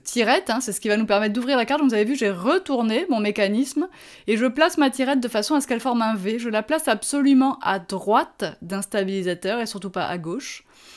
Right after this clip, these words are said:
Et ça fait un petit V comme ça, donc il n'y a pas d'espace et il n'y a pas de chevauchement, hein.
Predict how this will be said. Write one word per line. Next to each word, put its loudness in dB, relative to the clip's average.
Et 2
ça 0
fait -2
un 6
petit 0
V 0
comme 2
ça, 0
donc -4
il 0
n'y 2
a 0
pas 4
d'espace 2
et 0
il 0
n'y 2
a 0
pas 2
de -6
chevauchement, -4
hein. -6